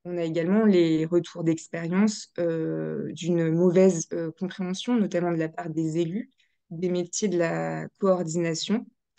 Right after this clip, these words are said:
euh, qui sont eux aussi à l'interface, mais qui ne sont pas, euh,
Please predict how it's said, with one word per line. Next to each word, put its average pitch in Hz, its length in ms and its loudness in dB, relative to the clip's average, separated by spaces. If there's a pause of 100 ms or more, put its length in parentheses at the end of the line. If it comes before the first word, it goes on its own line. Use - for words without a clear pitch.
(580)
euh, 170 260 -4
qui 160 240 -12
sont 214 520 4
eux 180 100 6
aussi 170 540 2
à 165 80 4
l'interface, 165 960 -2
mais 180 100 0
qui 175 180 -4
ne 160 120 0
sont 208 260 0
pas, 208 260 -2 (600)
euh, 170 420 -12